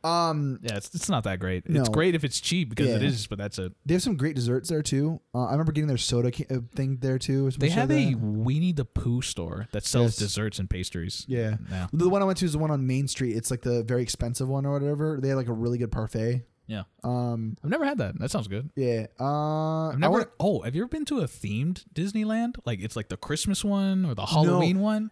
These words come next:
Speaker 1: I've only, well, yeah, I went to, yeah, I went to Scary Halloween, uh, the, uh, Disneyland one time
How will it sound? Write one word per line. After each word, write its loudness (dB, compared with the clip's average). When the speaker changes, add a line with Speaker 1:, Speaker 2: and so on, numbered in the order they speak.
Speaker 1:
I've 2
only, 0
well, 2
yeah, 2
I 4
went 2
to, 4
yeah, 2
I -2
went 2
to 2
Scary 2
Halloween, 0
uh, -2
the, 0
uh, 0
Disneyland 0
one 0
time -4